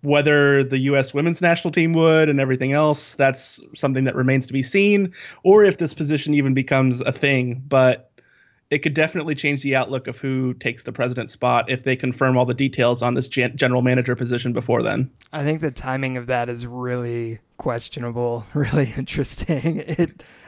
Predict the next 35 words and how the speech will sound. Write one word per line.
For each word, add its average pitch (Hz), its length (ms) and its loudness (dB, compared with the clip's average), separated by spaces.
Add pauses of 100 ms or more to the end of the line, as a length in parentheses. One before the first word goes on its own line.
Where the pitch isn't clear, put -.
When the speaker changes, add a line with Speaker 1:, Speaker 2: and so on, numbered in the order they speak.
(120)
Speaker 2:
definitely 151 600 0
seems 131 680 -4
like 127 500 -4
a 127 320 -4
last-minute, 123 880 -6 (480)
um, 123 460 -6
power 127 260 -2
play 120 480 -4
to 123 280 -4
try 135 180 -4
and 127 100 -6
keep 135 200 -6
the 131 200 -2
existing 123 540 -8
structure 123 640 -6
intact 139 580 -8
just 139 240 -6
in 131 80 -8
case 135 500 -4 (300)
someone 131 320 -2
like 127 180 -4
Eric 135 260 -2
Wynalda 123 480 -4
or 120 40 -8
someone 135 240 -6
who 135 80 -2
really 127 320 0
wants 127 240 -4
to - 60 -14
make 123 160 -6
drastic 127 400 -10
changes 127 480 -8
gets 131 300 -12
in 139 140 -6
there. 127 280 -6